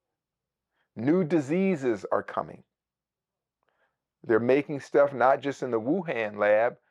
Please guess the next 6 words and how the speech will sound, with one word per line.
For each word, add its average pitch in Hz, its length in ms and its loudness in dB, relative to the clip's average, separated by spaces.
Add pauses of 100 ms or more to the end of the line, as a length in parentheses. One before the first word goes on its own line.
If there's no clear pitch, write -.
(300)
but 110 100 -4
right 120 320 2
here 123 240 -4
in 107 140 -8
America. 101 440 -8 (1120)
Big 170 220 2